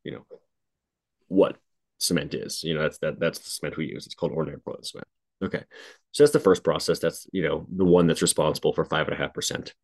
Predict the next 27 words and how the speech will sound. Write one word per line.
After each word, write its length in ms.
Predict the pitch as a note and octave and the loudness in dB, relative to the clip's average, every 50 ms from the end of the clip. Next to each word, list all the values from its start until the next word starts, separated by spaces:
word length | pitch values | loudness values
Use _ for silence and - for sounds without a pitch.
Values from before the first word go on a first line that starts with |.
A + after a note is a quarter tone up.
| _ - | _ -10
of 120 | D#2 C#2 | -6 -2
the 100 | D#2 D#2+ | 0 2
world's, 340 | D2 D2 D2+ D2 C#2+ - - _ _ _ _ _ _ _ _ _ _ _ - | 4 4 2 2 0 -4 -10 _ _ _ _ _ _ _ _ _ _ _ -8
uh, 240 | C2+ C2+ B1+ - - | -8 -6 -6 -6 -4
greenhouse 300 | - - D2+ - - - | 0 0 0 0 -2 -4
gas 220 | - - - - | -4 -4 -4 -6
emissions. 380 | - - - - - _ - _ _ _ _ _ _ _ _ _ _ _ _ _ _ _ _ _ _ _ _ _ _ _ _ _ _ - | -6 -8 -10 -12 -14 _ -20 _ _ _ _ _ _ _ _ _ _ _ _ _ _ _ _ _ _ _ _ _ _ _ _ _ _ 0
The 100 | F#2 - | 2 4
second 360 | - - E3 E3 - D#3 G#2+ | 6 6 6 6 6 4 6
process 480 | G#2 G2 F2 E2+ - E2+ D#2+ D#2+ - | 6 6 6 6 6 4 4 2 4
that, 160 | - F2+ D2+ - - _ | 2 2 2 2 0 _
that 220 | - F2 E2 D#2 - _ | 0 0 0 0 -2 _
we 320 | - F2 E2+ E2 D#2+ D#2 - - - - - - _ _ | -2 0 2 2 0 0 -4 -10 -20 -20 -20 -20 _ _
don't 200 | - G#2+ A2 E2+ | 6 6 6 6
really 180 | G2 G2+ F#2+ F2+ | 6 6 4 6
do 180 | - F2+ F2 | 4 2 2
too 140 | - - F2+ | 2 0 -2
much 180 | F2 E2 - E2 | -2 -2 -2 -2
anymore 520 | D#2+ D#2+ D#2 D#2 D#2 D#2 D2+ D2 D2 - _ _ _ _ _ _ _ _ | -2 -2 0 0 0 0 -2 -2 -4 -6 _ _ _ _ _ _ _ _
is 240 | F#2 F#2 E2 D#2+ - - _ _ _ _ | -2 -2 -2 -2 -6 -12 _ _ _ _
you 220 | - G#2 G2+ G2 | 4 6 8 8
make 460 | E2+ F#2 F#2+ F#2 F2+ - - - - - _ _ _ - | 8 8 8 8 6 4 2 -6 -16 -18 _ _ _ 2
ordinary 240 | F#2+ G2 F#2 E2+ | 4 4 4 4
Portland 240 | - F#2+ D2 E2 D#2+ | 4 2 2 2 2
cement 240 | - - E2+ D#2 - | 0 0 -2 -2 -2
from 180 | - E2 D#2+ D2+ | -6 -8 -6 -2
gypsum, 520 | - E2 - - - - - - - - | -2 -2 -2 -2 -4 -6 -6 -10 -14 -18